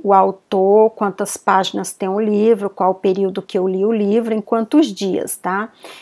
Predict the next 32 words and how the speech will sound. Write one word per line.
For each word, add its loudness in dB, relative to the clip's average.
Esses 2
que -6
estão -4
aqui -6
destacados -4
em -6
outra -10
cor 0
é -4
que -8
eu -2
ainda -4
não -2
concluí, -2
ó, -10
não -10
concluí, -4
não -6
tem -10
período -4
de -12
conclusão. -6
Então -2
já -6
foram -4
nove 0
livros, -2
sete -4
concluídos. -4
Desses 2
nove -2
livros, -2